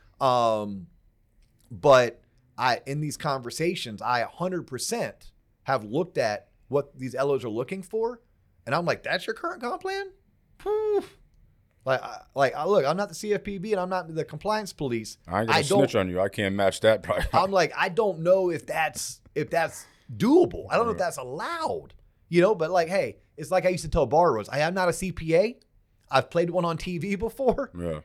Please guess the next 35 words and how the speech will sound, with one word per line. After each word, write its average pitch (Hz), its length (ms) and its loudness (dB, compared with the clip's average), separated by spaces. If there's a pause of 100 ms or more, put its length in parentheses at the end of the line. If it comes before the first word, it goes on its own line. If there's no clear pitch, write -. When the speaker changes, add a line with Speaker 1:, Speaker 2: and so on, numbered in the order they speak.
Speaker 1:
but 156 140 2
I'm 160 180 0
not 180 240 -2
a 185 60 -4
C 185 220 -10
P 175 280 -6
A. 147 320 2 (200)
So - 300 2
I'm 180 160 -2
looking 196 240 2
at 160 60 -8
your 143 100 -8
tax 190 300 -2
returns, 143 340 -4
and 127 80 -14
all 202 220 0
I'm 214 120 -4
saying 214 400 -8
is 147 160 -6
you 156 80 -8
may 185 200 -4
need 175 160 -6
to 160 60 -4
have 151 240 -8
that 147 180 -2
looked 156 260 -6
at 151 200 -2
by 135 100 0
someone 127 400 -6
else." 220 380 -6
Speaker 2:
That 101 140 4
math 101 320 0
ain't 101 200 2
mathin', 92 400 0
bro. 82 280 -2